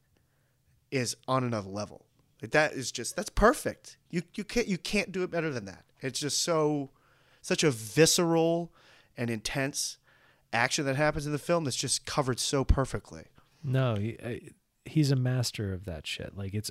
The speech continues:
Speaker 2: the, the shot sequencing and, like, it feels new and inventive without being overly flashy, which
Speaker 1: Yes.
Speaker 2: I think is a really tough line to walk.
Speaker 1: For sure. And I normally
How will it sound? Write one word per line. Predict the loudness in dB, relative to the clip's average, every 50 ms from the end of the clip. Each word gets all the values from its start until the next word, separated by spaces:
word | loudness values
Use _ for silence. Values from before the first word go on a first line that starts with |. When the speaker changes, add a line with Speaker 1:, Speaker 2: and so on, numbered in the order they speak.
| -10 -8
Speaker 2:
the, | -4 -2 -2 -2 -2 -4
the | -4 -4
shot | -2 -2 -2 -2 -4 -4 -4
sequencing | -4 -2 -2 -4 -4 -4 -6 -6 -6 -4 -4 -4 -4 -4 -4 -6 -8
and, | -8 -8
like, | -8 -8 -10 -10 -12 -20 _ -20 -20 -20 -20 _ _ _ _ _ _ _ _ _ _ _ _ _ _ _
it | -2 -2 -2
feels | -4 -14 -4 0 4 6 6 6 6 6 4 2 2
new | 0 -2 0 2 2 4 4 4 2 2
and | 0 -4 -4 -4
inventive | -4 -4 -6 -6 -6 -6 -6 -6 -6 -6 -6 -6 -4 -4 -4 -6 -6 -8
without | -8 -6 -4 -6 -6 -6 -10 _ _
being | -6 -6 -6 -6 -8 -10 -12 -12 -8
overly | -8 -8 -8 -6 -8 -8 -8 -10
flashy, | -12 -14 -16 -14 -14 -12 -12 -12 -12 -14 -14 -14 -20 -20 _ _ _ _ _ _ _ _ _ _ _ -4
which | -4 -2 0 0
Speaker 1:
Yes. | -2
Speaker 2:
I | -2
think | 0 -2 -2 -2 -2
is | -4
a | -2 -4
really | -4 -2 -2 0 0 0 2 0 0 -2 -2 -4 -8 _ _ _ _ _ _ _ _
tough | -12 -8 0 0 0 0 0 -8 -16 -20 -20 _ _ _ -8
line | -6 -4 -4 -6 -6 -6
to | -8
walk. | -10 -10 -12 -14 -16 -18 -20 _ -20 _ _ _ _ _ _ _ -18
Speaker 1:
For | -12 -10 -6
sure. | -6 -4 -2 -2 -2 -2 -2
And | 2 2
I | 2 2
normally | 4 2 2 2 2 2 0 0 0 0 -2 -2 -4 -6